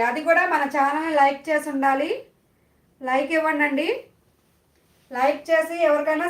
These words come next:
శారీ నచ్చితే కనుక టుడే ఆఫర్ కింద only ఫైవ్ ఫిఫ్టీకే ఇస్తున్నానండి ఈ శారీ. చాలా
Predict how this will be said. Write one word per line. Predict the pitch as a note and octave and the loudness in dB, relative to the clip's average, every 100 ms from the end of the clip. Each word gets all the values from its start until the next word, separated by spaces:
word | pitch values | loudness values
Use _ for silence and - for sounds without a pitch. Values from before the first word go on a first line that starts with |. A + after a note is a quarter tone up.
| E4+ | 2
శారీ | C#4 D4 F4 D4 | 2 2 0 -2
నచ్చితే | C#4 D#4+ D#4+ D4 | -2 0 0 0
కనుక | C#4 C#4 F4+ | 0 0 0
టుడే | D4+ D4 E4 D#4 | 2 4 4 4
ఆఫర్ | D4+ D4 D4 | 2 -2 -4
కింద | C#4 E4+ D#4 D4+ | -2 0 0 2
only | D#4+ F4+ G4+ | 2 0 0
ఫైవ్ | E4 D#4 E4+ | 0 0 -2
ఫిఫ్టీకే | F4+ - F4+ F4+ E4+ | -6 -6 -6 -2 -4
ఇస్తున్నానండి | - D4 C#4+ C#4 C4 C4 | -4 -4 -2 0 -2 -4
ఈ | C#4 | -2
శారీ. | C4+ D4 A#4 C5+ - _ _ _ _ - | 0 0 -4 -6 -10 _ _ _ _ -6
చాలా | C4+ C#4 D#4 | 2 4 4